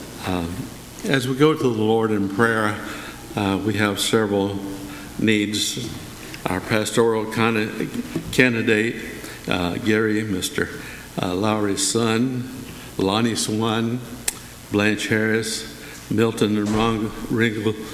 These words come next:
uh, family, uh, they perished in the f-, house fire. Royce and Shirley Lowry, Jerry Crane, Larry Lawson, Larry Wasson,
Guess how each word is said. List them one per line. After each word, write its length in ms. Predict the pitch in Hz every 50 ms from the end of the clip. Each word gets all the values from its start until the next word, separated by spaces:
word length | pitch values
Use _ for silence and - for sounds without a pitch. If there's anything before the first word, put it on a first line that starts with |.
| - - - - - - - -
uh, 340 | - 104 92 92 90 90 92
family, 760 | - - - - - - 127 120 117 110 104 107 107 110 107 104 - - - - -
uh, 240 | 120 101 90 90 95 - - - - - - - -
they 140 | 110 101 101
perished 520 | - - 120 117 113 110 98 - - -
in 140 | 107 104 98
the 60 | 92
f-, 400 | 92 - - - - - - - -
house 320 | - 120 101 104 98 -
fire. 480 | - - 98 90 90 92 101 107 107 107 - - - - - - - - - - - - -
Royce 480 | 98 95 104 110 117 113 107 - -
and 140 | 107 104 98
Shirley 360 | - - 117 113 110 104 104
Lowry, 560 | 101 110 110 104 101 98 95 98 107 110 117 120 - - - - - - - - - - - -
Jerry 340 | - - 113 110 117 120 113
Crane, 720 | 117 - 127 120 117 107 101 98 98 110 107 - - - - - - -
Larry 380 | - 98 104 107 113 117 107 - - - - - - - -
Lawson, 720 | - 101 107 113 113 113 110 - - 107 110 120 120 117 - - 208 - - - - - - - - - -
Larry 300 | - 107 107 110 110 104
Wasson, 560 | 113 120 117 107 101 - - 135 127 131 127